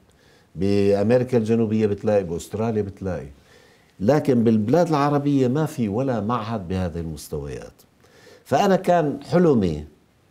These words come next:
إنه نعمل معهد في الأردن يكون رائد للبلاد العربية كلها، يخرج ال إم بي إيز اللي بنسميه ما-، ماجستير في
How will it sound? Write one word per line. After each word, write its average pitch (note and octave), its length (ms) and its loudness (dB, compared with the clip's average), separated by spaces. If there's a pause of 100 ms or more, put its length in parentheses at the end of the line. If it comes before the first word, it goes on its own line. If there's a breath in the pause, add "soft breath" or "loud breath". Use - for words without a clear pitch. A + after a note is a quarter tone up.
(400 soft breath)
إنه G#2+ 240 2
نعمل B2+ 480 2
معهد A2+ 400 0
في - 120 -2
الأردن A2 500 2
يكون B2+ 420 0
رائد A2+ 520 2
للبلاد F#2+ 400 2
العربية F2 460 -2
كلها، E2 520 -8 (520 soft breath)
يخرج A2+ 720 0
ال G#2 120 0
إم A2+ 160 2
بي G#2+ 220 0
إيز G2+ 280 2
اللي F2 100 -6
بنسميه F#2 520 -4 (240)
ما-، F2 320 -8
ماجستير F2 600 -2
في D#2 460 -6